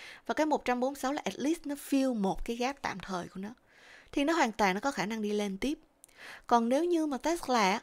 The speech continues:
nó không thỏa mãn được những cái điều này nè, ờ, nó không thỏa mãn được những điều này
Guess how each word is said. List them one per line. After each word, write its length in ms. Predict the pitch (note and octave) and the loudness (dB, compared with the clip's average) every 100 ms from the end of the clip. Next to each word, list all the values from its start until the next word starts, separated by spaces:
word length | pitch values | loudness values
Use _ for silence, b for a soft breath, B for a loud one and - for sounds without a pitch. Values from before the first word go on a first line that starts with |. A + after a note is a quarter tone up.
| B B B | B B B
nó 140 | F4 F#4 | 0 2
không 340 | - D4 C#4+ | 6 6 4
thỏa 280 | - E3 G3 | 0 0 2
mãn 300 | C4+ D3 C4 | 2 0 0
được 140 | A3+ - | -2 -2
những 160 | E3+ | -6
cái 120 | C4 | -2
điều 240 | C4+ A3+ F#3 | 2 2 2
này 260 | F#3+ F#3+ | 2 2
nè, 100 | F3+ E3+ - _ _ _ _ _ B B B B - | 0 -2 -8 _ _ _ _ _ B B B B -2
ờ, 300 | G#3 F#3 F3 - _ _ - | 2 2 0 -8 _ _ -2
nó 80 | D#4 | 0
không 200 | D#4 C#4 | 2 4
thỏa 120 | G#3 | 4
mãn 200 | A#3 A3 | 4 2
được 100 | G#3 | 0
những 200 | F3+ B3 | -2 0
điều 160 | A3+ | 0
này 180 | F#3+ F3+ | 0 -4